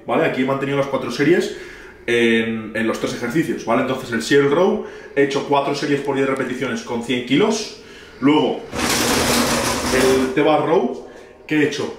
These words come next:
eh, cuatro series también y he empezado con cinco platos y luego cada serie he ido disminuyendo y todas al fallo,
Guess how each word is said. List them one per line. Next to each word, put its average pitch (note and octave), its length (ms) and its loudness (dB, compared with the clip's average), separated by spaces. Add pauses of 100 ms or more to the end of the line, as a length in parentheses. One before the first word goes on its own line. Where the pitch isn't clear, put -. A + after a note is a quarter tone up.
(140)
eh, A#2+ 920 2
cuatro C#3+ 340 2
series C3+ 720 0
también D3 500 0
y C3+ 80 0
he - 20 2
empezado C3+ 480 2
con A#2 420 -2
cinco C3+ 320 0
platos E3 520 2
y C3 60 -4
luego B2+ 280 2
cada A#2 240 2
serie C#3 240 0
he C#3 40 2
ido C#3 160 6
disminuyendo C#3 800 0
y C3 100 -2
todas C#3 300 2
al - 100 -4
fallo, A2 280 -2